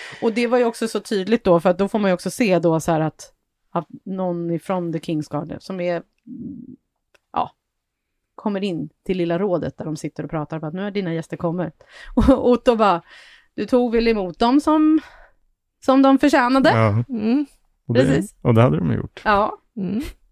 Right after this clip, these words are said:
Speaker 1: Det var inte så uppskattat sen,
Speaker 2: Nej.
Speaker 1: fick vi, får, får man förstå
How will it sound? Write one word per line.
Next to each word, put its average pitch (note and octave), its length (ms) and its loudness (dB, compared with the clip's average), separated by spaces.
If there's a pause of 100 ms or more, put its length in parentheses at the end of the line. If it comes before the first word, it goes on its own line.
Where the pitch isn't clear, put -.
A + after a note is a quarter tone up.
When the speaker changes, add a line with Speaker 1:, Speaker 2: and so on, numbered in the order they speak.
(140)
Speaker 1:
Det F#3+ 120 -2
var G#3+ 100 0
inte A3+ 180 -4
så F3+ 240 2
uppskattat - 600 -4
sen, - 140 -4
Speaker 2:
Nej. G#2 280 0
Speaker 1:
fick G3 180 -6
vi, F3+ 120 -4 (320)
får, G3 380 -2
får F#3+ 140 -2
man F3 140 -4
förstå E3+ 480 -2